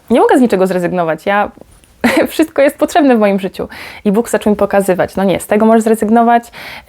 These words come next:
y, z tego możesz zrezygnować, z tego możesz zrezygnować”. I wiecie, ja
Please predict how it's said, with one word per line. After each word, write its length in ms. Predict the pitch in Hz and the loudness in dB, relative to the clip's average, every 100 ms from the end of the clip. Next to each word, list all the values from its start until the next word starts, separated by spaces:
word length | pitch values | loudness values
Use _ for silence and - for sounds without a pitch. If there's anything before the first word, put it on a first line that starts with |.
| 175 | -2
y, 20 | |
z 100 | 170 | -2
tego 180 | 175 208 | 0 2
możesz 180 | 226 233 | 2 2
zrezygnować, 460 | 240 233 220 208 | 0 2 2 0
z 60 | - | 0
tego 160 | 214 196 | -2 -2
możesz 200 | 190 185 | -2 -2
zrezygnować”. 540 | 180 175 180 170 165 - | -4 -4 -6 -6 -8 -4
I 60 | |
wiecie, 240 | 190 190 185 | -4 -2 0
ja 220 | 185 | 0